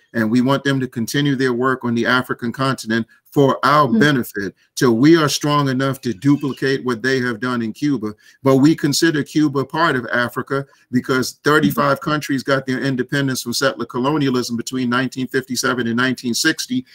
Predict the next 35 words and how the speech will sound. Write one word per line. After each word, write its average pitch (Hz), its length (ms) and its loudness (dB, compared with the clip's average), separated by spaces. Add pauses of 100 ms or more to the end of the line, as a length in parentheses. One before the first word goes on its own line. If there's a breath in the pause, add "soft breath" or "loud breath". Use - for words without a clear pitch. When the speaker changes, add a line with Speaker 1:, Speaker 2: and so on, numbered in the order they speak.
(120 soft breath)
Speaker 1:
And 123 140 2
since 127 180 0
the 120 100 -4
Cuban 143 360 2
Revolution 131 560 0
triumphed 135 420 0
in 117 140 -2
fifty-nine, 123 800 0 (240 soft breath)
and 120 140 2
since 123 240 2
seventy 147 400 2
percent 143 360 0
of 123 80 -2
their 127 160 2
people 139 340 -2
are 110 100 2
African, 131 540 -2 (240 soft breath)
and 113 160 2
since 131 240 0
those 139 300 2
are 131 80 2
nothing 139 380 0
but 110 100 -4
Spanish-speaking 143 880 0
Africans 123 520 -4
there 123 280 0 (160)
who 143 120 0
were 123 140 2
dropped 135 480 0
off 135 280 2
after 127 280 -2
being 117 300 0
kidnapped 131 540 -2
from 113 140 -4
Africa, 123 560 -4